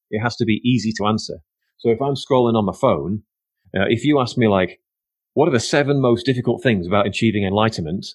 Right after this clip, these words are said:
I'm gonna be like, "Phew, hey, I'm not sure about that one. Uh, let me come back to that," and I won't come back to it. Uh, but if you ask a simple question like, "Ketchup, does it belong in or out of the fridge?" Well, I can just type "in the fridge" or "out the fridge" on my phone and carry on scrolling.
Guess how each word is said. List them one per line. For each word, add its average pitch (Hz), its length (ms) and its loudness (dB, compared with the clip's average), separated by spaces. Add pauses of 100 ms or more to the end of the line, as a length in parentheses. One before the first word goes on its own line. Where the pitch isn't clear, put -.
(140)
I'm 120 80 -2
gonna 135 100 0
be 110 80 4
like, 87 160 -2 (160)
"Phew, 85 380 -4
hey, 110 120 -4
I'm 85 140 -6
not 117 120 -4
sure - 140 -4
about 90 140 0
that 98 180 0
one. 92 260 -6
Uh, 92 160 -2 (220)
let 156 120 0
me 160 100 2
come 143 180 0
back 131 180 0
to 110 120 -2
that," 85 200 -2 (100)
and 113 120 0
I 107 60 2
won't 107 260 0
come 98 160 -4
back 107 220 -2
to 92 80 -4
it. 80 160 -8 (560)
Uh, 104 220 -2 (200)
but 131 100 4
if 123 120 2
you 156 160 4
ask 127 160 0
a 117 40 -2
simple 110 260 0
question 107 340 0
like, 90 240 0 (460)
"Ketchup, 135 420 -2 (420)
does 131 140 0
it 139 80 2
belong 113 280 2
in 123 140 2
or 101 140 4
out 98 160 -2
of 80 60 -4
the 90 60 -4
fridge?" 90 360 -2
Well, 107 160 2
I - 20 -4
can 113 100 -2
just 104 120 -4
type 90 180 -6 (240)
"in 117 100 2
the 104 60 0
fridge" 95 320 -4
or 101 80 0
"out 101 140 0
the - 80 -10
fridge" 78 280 -10
on 95 100 -4
my 90 140 -6
phone 87 220 0
and 87 80 -6
carry 87 200 -2
on 85 60 -6
scrolling. 95 420 -4